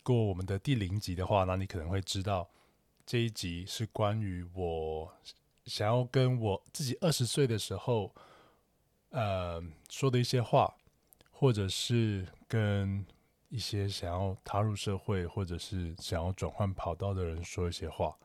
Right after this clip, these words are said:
那为什么要跟这些人说话呢？是因为我觉得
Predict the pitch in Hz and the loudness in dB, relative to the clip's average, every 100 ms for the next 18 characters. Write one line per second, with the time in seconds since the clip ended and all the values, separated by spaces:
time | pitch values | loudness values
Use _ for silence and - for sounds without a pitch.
0 | _ _ _ _ _ _ _ _ _ _ | _ _ _ _ _ _ _ _ _ _
1 | - 117 110 101 95 - _ - 143 127 | -8 -2 0 0 -2 -4 _ 0 2 2
2 | 98 101 113 104 - _ - 120 110 - | 0 2 2 2 -4 _ -4 -2 -2 -2
3 | 123 95 - 107 104 131 113 104 101 - | 0 0 -2 -4 2 4 4 2 -4 -8
4 | _ _ _ _ _ - - 110 104 101 | _ _ _ _ _ -10 -6 -2 -2 -2
5 | 104 107 101 95 90 - _ _ _ _ | -2 0 0 -2 -4 -10 _ _ _ _
6 | _ _ _ _ _ _ _ _ 123 113 | _ _ _ _ _ _ _ _ -2 0
7 | 123 131 147 | 4 8 8